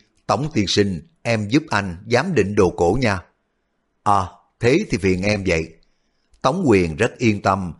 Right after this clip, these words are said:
về trình độ giám định đồ cổ của Long Truy Nguyệt. Cô là đệ tử đích truyền của Quang Phong đấy, tuyệt đối không có thể kém được. Sau khi mà Dương Tử Mi chăm cứu cho Tống Quyền xong, ra ngoài đã thấy Long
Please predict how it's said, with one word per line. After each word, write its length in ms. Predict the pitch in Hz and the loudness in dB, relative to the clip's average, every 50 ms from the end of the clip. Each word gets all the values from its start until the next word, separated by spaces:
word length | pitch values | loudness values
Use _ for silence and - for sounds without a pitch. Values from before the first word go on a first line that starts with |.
| _ _ | _ _
về 300 | - 123 123 120 117 117 110 | -2 2 4 4 4 4 2
trình 160 | 120 120 110 107 | 2 0 2 2
độ 260 | 107 104 104 107 113 113 | 4 4 4 4 2 2
giám 200 | 127 147 196 185 | 0 0 0 0
định 160 | 123 104 101 | 0 0 2
đồ 140 | 98 92 85 - | 0 0 0 2
cổ 180 | - 87 87 101 | 2 4 4 4
của 140 | - - 147 | 2 2 2
Long 160 | 127 113 104 | 2 0 0
Truy 160 | - 104 104 | 0 -2 -2
Nguyệt. 260 | 95 90 82 78 76 - _ _ _ _ _ _ _ _ _ _ _ _ - | 0 0 -2 -4 -4 -8 _ _ _ _ _ _ _ _ _ _ _ _ 2
Cô 220 | - 190 185 175 | 6 6 6 6
là 100 | 143 117 | 4 4
đệ 160 | 98 101 92 | 4 4 4
tử 280 | 95 - 95 92 98 131 | 4 2 2 2 2 4
đích 140 | 165 202 202 - - | 2 0 0 -2 -2
truyền 220 | - 110 92 82 71 | 0 0 0 0 2
của 140 | - 117 | 2 2
Quang 200 | 113 107 98 92 - | 2 2 2 0 0
Phong 240 | 98 95 95 92 92 | 0 0 0 2 0
đấy, 260 | 92 98 123 160 - - _ _ _ _ - | 0 0 0 -2 -8 -14 _ _ _ _ 0
tuyệt 260 | - 110 98 - - | 2 2 2 2 2
đối 240 | - 110 110 139 156 | 2 4 4 4 4
không 200 | - - 110 85 | 0 -2 -4 -4
có 80 | 95 | -4
thể 160 | - 95 87 90 | -4 -2 -2 -2
kém 300 | - - 107 117 147 131 | 0 -2 -2 -2 0 -2
được. 380 | 92 76 71 - - _ _ _ _ _ _ _ _ _ _ _ _ _ _ | -2 -2 -2 -6 -12 _ _ _ _ _ _ _ _ _ _ _ _ _ _
Sau 340 | - - - 185 156 156 147 | -10 -4 0 0 2 2 2
khi 180 | - - 156 143 | 2 2 2 2
mà 100 | 107 87 | 2 2
Dương 200 | 95 113 107 - | 2 0 0 0
Tử 120 | - 87 | -2 -2
Mi 260 | 110 113 107 104 101 95 80 - _ _ _ | 0 2 2 2 2 0 -2 -8 _ _ _
chăm 240 | - 160 139 127 120 - | -2 -2 -2 -2 -4 0
cứu 240 | - 135 143 175 208 175 | 2 4 4 4 2 0
cho 100 | 156 131 | -2 0
Tống 180 | - 110 139 160 | 0 0 0 2
Quyền 180 | 131 92 78 | 2 2 0
xong, 320 | - - - 92 90 87 80 - - _ _ _ | 0 -2 0 0 0 -2 -6 -10 -14 _ _ _
ra 220 | _ - - 165 160 | _ -2 0 0 0
ngoài 440 | 147 117 101 92 90 85 82 76 69 - _ _ - | 0 0 2 2 2 2 0 -4 -6 -12 _ _ -4
đã 200 | 117 90 85 98 | -2 -2 -2 -2
thấy 260 | - 117 117 135 160 | -2 -2 0 0 2
Long 280 | 165 - - 220 202 | 2 2 2 2 0